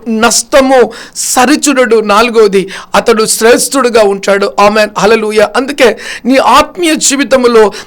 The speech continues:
దీర్ఘశాంతము కలిగిన వ్యక్తిగా నేను జీవించాలి అని ఒక బలమైన తీర్మానం తీసుకున్నట్లయితే, నీ జీవితంలో అపవాదిని నువ్వు ఓడిస్తూనే ఉంటావండి. అపవాది నీ జీవితంలో,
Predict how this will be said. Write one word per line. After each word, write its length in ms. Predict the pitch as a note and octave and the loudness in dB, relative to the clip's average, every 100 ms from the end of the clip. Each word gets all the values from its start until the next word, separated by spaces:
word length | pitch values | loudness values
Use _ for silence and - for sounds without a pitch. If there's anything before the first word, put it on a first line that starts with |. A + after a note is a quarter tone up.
| - | -10
దీర్ఘశాంతము 1000 | F3+ A3+ D#4 E4 C4+ D#4 - C4+ C4 B3+ | -4 2 2 2 0 -2 0 0 0 -2
కలిగిన 380 | A#3+ A#3+ A#3 A#3+ | -2 0 0 2
వ్యక్తిగా 440 | A#3 A3+ A#3+ A3+ | 0 0 0 2
నేను 200 | A3 A3 | 2 0
జీవించాలి 920 | G#3 - B3+ B3+ B3+ A#3+ B3 A3+ A3+ - | -2 -4 -4 -4 -4 0 2 2 2 0
అని 240 | A3 - - - - A#3 | 0 -2 -6 -16 -10 -2
ఒక 120 | A#3+ | 0
బలమైన 680 | G3 A3 C4 C#4+ D#4+ F4+ F4 | 2 2 2 0 0 0 -2
తీర్మానం 600 | E4+ B3+ C#4 C4 B3+ A#3+ | -2 -2 0 2 2 0
తీసుకున్నట్లయితే, 920 | B3 A#3+ A#3+ - A#3 A#3 A#3 G#3+ G#3+ | -2 -4 -4 -4 -2 -2 0 0 0
నీ 140 | G#3 | -2
జీవితంలో 760 | F#3+ - B3+ A#3 B3 A#3 G#3 F#3 - - - | -4 -4 -4 0 0 2 0 0 -6 -10 -2
అపవాదిని 600 | G#3 C4+ C4+ C#4 A#3 A#3+ | 0 2 4 4 2 -2
నువ్వు 220 | A#3 A3 | 0 2
ఓడిస్తూనే 480 | B3 A#3+ - A#3+ A#3 | 2 0 -4 -2 0
ఉంటావండి. 560 | G#3+ G3+ G#3 G3+ G3 - | 0 -2 -4 -4 -6 -4
అపవాది 420 | A3+ C4 C#4 C4+ B3+ | 0 4 4 4 0
నీ 100 | A3 | -2
జీవితంలో, 720 | A#3+ C#4 C4+ C4 C#4 B3+ | -2 -2 0 2 4 4